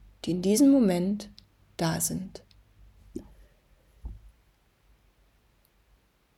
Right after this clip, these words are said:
Für das Üben des Bodyscans einen ruhigen, geschützten Ort suchen,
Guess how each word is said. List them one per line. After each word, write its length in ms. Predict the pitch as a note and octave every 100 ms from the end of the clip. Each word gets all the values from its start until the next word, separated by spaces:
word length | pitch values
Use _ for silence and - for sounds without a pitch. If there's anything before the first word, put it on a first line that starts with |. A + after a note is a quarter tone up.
| _ _ _ _ _ -
Für 160 | -
das 220 | C#4 C#4+
Üben 280 | - G#3 A3+
des 200 | G3 G3
Bodyscans 920 | - G3 G#3 G#3 G#3 G#3 G#3 G3+ - -
einen 420 | F#3 F3+ F3 F3
ruhigen, 800 | G#3+ B3 A#3+ G#3 G#3 G#3 G#3 G#3
geschützten 720 | - G3+ - - - D#3+ E3+
Ort 300 | - A#3 B3
suchen, 580 | - A#3 G#3+ G#3+ G#3 G#3